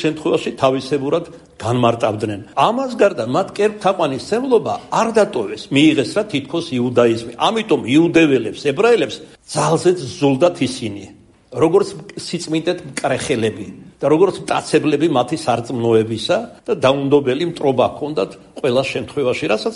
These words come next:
ეს სამარიტელი დედაკაცი დაძენს მაცხოვართან საუბარში, ცოტა მოგვიანებით. მოკლედ ესე, მოციქულები გაისტუმრა ქალაქ სუქარში, რომ საზრდელი მოეტანა. ძველ ქართულად საზრდელი ეს არის ის, რასაც ჩვენ ვეძახით დღეს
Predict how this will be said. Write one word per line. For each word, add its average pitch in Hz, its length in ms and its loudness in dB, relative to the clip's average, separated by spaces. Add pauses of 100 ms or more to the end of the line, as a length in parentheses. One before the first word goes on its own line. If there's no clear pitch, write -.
(140)
ეს - 140 -2
სამარიტელი 160 580 0
დედაკაცი 135 500 -2 (140)
დაძენს 117 460 0 (460)
მაცხოვართან 120 720 0
საუბარში, 110 720 -2
ცოტა 120 280 -6
მოგვიანებით. 101 680 -8 (300)
მოკლედ 226 480 2
ესე, - 220 -6 (420)
მოციქულები 143 800 2
გაისტუმრა 147 640 -2
ქალაქ 127 380 0 (100)
სუქარში, 160 480 -2
რომ 107 160 -4
საზრდელი 160 880 -2 (400)
მოეტანა. 127 560 2
ძველ 165 200 4
ქართულად 139 480 -2
საზრდელი 151 560 -2
ეს 135 120 -6
არის 220 240 -4
ის, - 160 -10
რასაც 147 240 -4
ჩვენ 127 240 -4
ვეძახით 123 400 -2
დღეს 190 200 -6